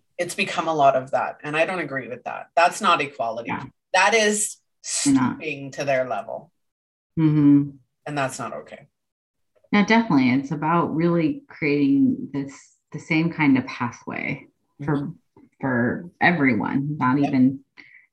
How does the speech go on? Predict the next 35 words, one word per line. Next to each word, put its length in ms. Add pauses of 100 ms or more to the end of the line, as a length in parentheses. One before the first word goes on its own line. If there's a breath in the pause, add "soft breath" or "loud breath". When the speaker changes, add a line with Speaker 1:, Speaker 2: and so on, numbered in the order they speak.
(120)
Speaker 2:
just 200
need 240
to 40
talk 180
about 240
genders, 500
right? 180
'Cause 120
there 100
are 100
people 200
who 80
are 120
agendered. 800 (540 loud breath)
So 440
Speaker 1:
Yep. 140
Speaker 2:
it's 320
just 320
about 520
creating 420
as 120
equal 280
ground 340
as 160
we 80
can. 540 (220)
Speaker 1:
Yep. 240
Speaker 2:
And, 100
you 100
know, 80
Speaker 1:
Qualification. 800
Speaker 2:
not 80
always, 440 (520)
yeah. 300 (360)
Speaker 1:
Right? 320